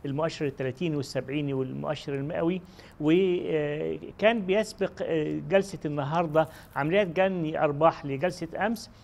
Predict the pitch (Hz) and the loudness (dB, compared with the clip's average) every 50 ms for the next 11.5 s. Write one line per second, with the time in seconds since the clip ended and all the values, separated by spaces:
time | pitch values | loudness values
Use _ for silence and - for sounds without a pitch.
0 | - - - 156 160 156 202 196 196 180 151 - 165 170 175 170 165 147 135 117 | -16 -6 -2 0 2 4 4 2 2 -2 -6 -4 -4 -4 -2 -4 -4 -6 -6 -4
1 | 131 160 156 127 123 131 131 - 123 135 127 131 143 - 143 135 131 127 123 127 | -2 0 0 0 0 -2 -4 -4 -4 -4 -4 -4 -4 -4 -4 -4 -4 -6 -6 -6
2 | 127 120 120 120 127 127 127 - - - - - 160 156 147 151 135 123 107 110 | -6 -6 -6 -6 -6 -6 -6 -6 -8 -8 -8 -6 -4 -2 0 2 2 2 0 -2
3 | 107 - - - - - - - - - - - 160 147 143 147 147 139 147 165 | -8 -14 -18 -20 -20 -20 -20 -20 -20 -8 -4 0 2 4 4 4 4 2 2 2
4 | 196 226 214 175 214 220 208 190 - 175 170 147 165 196 196 - - 185 165 151 | 2 2 4 4 2 2 2 0 0 0 0 4 4 2 2 2 0 -2 -2 -2
5 | 139 - 196 208 220 220 220 220 - - - - 180 175 170 175 170 156 - 156 | 0 2 2 2 2 2 -2 -2 -6 -6 -2 0 0 0 0 -2 -4 -2 2 2
6 | 156 151 - - 196 202 220 233 226 - - - - - - 156 160 165 165 160 | 2 2 4 4 6 6 6 4 0 -6 -16 -20 -20 -10 -6 -4 -2 0 0 -2
7 | 156 156 156 - - 165 160 160 160 151 - - 220 240 220 190 170 180 208 196 | -2 -4 -6 -4 -2 -2 0 0 -2 -4 -4 -2 0 0 0 2 2 2 2 0
8 | - - 185 151 147 165 196 214 202 - - 170 147 151 139 - 170 156 - 156 | 0 -2 -2 -2 0 2 2 2 2 0 -2 -2 0 -2 -2 -2 -4 -2 0 2
9 | 147 156 190 202 202 202 - - - - - - - - 107 - 165 156 156 156 | 4 4 4 4 4 0 -6 -20 -20 -20 -20 -20 -16 -10 -6 -2 -2 0 0 -2
10 | 156 156 - - 220 254 254 208 - 170 165 - - 156 147 180 196 170 160 165 | -2 -2 2 4 4 4 4 2 0 -2 -4 -4 -4 -4 -2 -2 -2 -2 -2 -4
11 | 151 - 156 - 185 190 185 185 196 185 | -4 -4 0 2 2 2 4 2 0 0